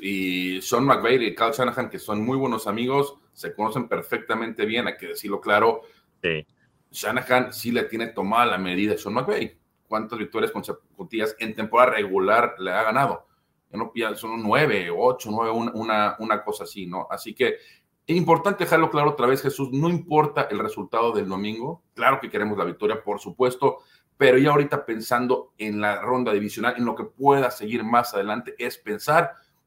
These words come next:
Speaker 1: en que el equipo esté sano. El equipo esté sano,
Speaker 2: Sí.
Speaker 1: vamos, no vamos a ver a McCaffrey, que quede claro, ya lo dijo Shanahan, no vas a estar, eh, este, recuperando, como bien lo dijiste, esa lesión en la pantorrilla.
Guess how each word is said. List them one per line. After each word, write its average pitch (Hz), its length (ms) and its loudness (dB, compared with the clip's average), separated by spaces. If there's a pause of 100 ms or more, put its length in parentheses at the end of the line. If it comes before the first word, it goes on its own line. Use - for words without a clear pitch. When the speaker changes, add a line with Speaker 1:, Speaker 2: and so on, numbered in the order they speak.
(120)
Speaker 1:
en 139 380 -2 (340)
que 110 80 -8
el 107 80 2
equipo 107 320 -4
esté 101 160 -6
sano. - 300 -14 (180)
El 107 140 -6
equipo 127 280 -2
esté 120 160 -8
sano, 117 460 2
Speaker 2:
Sí. - 260 -20
Speaker 1:
vamos, 143 460 4
no 139 140 2
vamos 127 260 6
a 113 60 0
ver 117 80 0
a 107 40 -2
McCaffrey, 120 400 -4
que 107 80 -8
quede 104 200 -2
claro, 107 200 0
ya 101 60 2
lo 101 60 -2
dijo 95 160 -6
Shanahan, 110 480 -6
no 107 140 -2
vas 110 200 -2
a - 20 -12
estar, 107 320 -4
eh, 95 480 -6
este, 82 960 -18 (240)
recuperando, 107 420 -8
como 98 160 -8
bien 101 100 -6
lo 101 60 -6
dijiste, 98 340 -8
esa 104 160 -8
lesión 101 340 -6
en 92 80 -6
la 87 100 -12
pantorrilla. 156 680 4